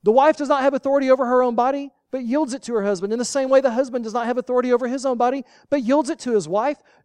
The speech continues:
Do not deprive each other, except perhaps, perhaps,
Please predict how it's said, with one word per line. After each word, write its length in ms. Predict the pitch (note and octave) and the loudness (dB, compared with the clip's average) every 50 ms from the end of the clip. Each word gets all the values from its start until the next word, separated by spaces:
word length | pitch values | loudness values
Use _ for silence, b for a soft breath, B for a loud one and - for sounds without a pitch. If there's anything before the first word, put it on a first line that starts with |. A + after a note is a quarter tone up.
| b | b
Do 360 | D#3+ D3+ C#4 D#4 E4 E4+ E4+ | -4 0 2 2 2 2 0
not 340 | D4+ C#4+ C#4+ C#4+ D#4 C#4+ C#4+ | 0 0 2 2 2 0 -2
deprive 500 | G#3 A3 - - B3+ C4+ C4+ D4 D4 C#4 - | -10 -12 -10 -6 -4 0 2 2 0 0 -2
each 280 | B3 C4+ C#4 - - - - | -8 -8 -8 -8 -10 -8 -4
other, 380 | A#3 A#3 G#3+ C4+ C#4+ D4+ C#4+ _ _ _ _ _ _ _ _ _ - | -2 -2 0 -2 -4 -4 -6 _ _ _ _ _ _ _ _ _ -10
except 480 | F#3+ - - - - E4 D4+ - - | -10 -8 -8 -4 0 0 0 0 -2
perhaps, 840 | - B3+ G#3 - - D4+ D#4 B3+ F3+ - _ - - - - - _ _ _ _ _ _ _ _ _ _ _ - | -12 -12 -12 -8 -4 -2 -2 -2 -4 -6 _ -18 -16 -16 -16 -18 _ _ _ _ _ _ _ _ _ _ _ 0
perhaps, 1160 | - B3+ C4+ C4 A#3+ A#3+ B3 C#4 D4+ D#4 D#4+ D#4 D4 A3 - _ - - - - - - _ | 6 6 8 8 6 2 -4 -2 2 4 6 6 4 4 2 _ -20 -18 -18 -16 -18 -20 _